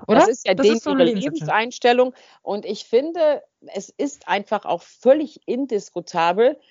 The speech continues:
Speaker 2: sowas sich über das, also, dass sowas überhaupt mit in eine Ausschreibung rein darf. Weißt du, was ich mein? Also, dass die sich überhaupt bewerben dürfen, dass
Speaker 1: Ja,
Speaker 2: man
Speaker 1: da
Speaker 2: da
Speaker 1: fängt
Speaker 2: halt
Speaker 1: der Fehler schon an.
Speaker 2: Genau, dass man da nicht sagt, ey, pass mal auf.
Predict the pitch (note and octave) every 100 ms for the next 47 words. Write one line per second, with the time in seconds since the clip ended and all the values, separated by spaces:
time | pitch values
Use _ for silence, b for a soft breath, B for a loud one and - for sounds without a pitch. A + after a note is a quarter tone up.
0 | b b F3 F3 A3+ A#3 - G#3 - F3+
1 | E3 - F#3 - - - F#3 F#3 F3+ F3+
2 | - A3+ A#3 A3 E3+ F3 E3 G#3 A3 G3+
3 | G#3 D3 F3+ D3+ E3 G3+ - - D#3+ D3
4 | C3+ C#3 F#3 E3+ A2 - _ - D3+ G3+
5 | B3 A3+ A3 A3 A3 D4+ G#4 _ _ _
6 | _ - F#3+ G#3 G#3 G3+ A3+ B3 B3+ A#3
7 | G3 F#3+ F#3+ F#3 D3+ G3+ C4+ C4 F3 -
8 | G3+ C4+ D4 F4 G#4 - b b b G3
9 | - F#3+ F#3+ F#3 F#3 G3+ B3 G#3+ A#3+ A3+
10 | G3+ G#3+ F#3 D#3 C#3+ - F3 E3 G#3 -
11 | A3+ G#3+ A3+ B3+ A3+ G#3 A3 F3+ - G3+
12 | G3 F3 B2+ A2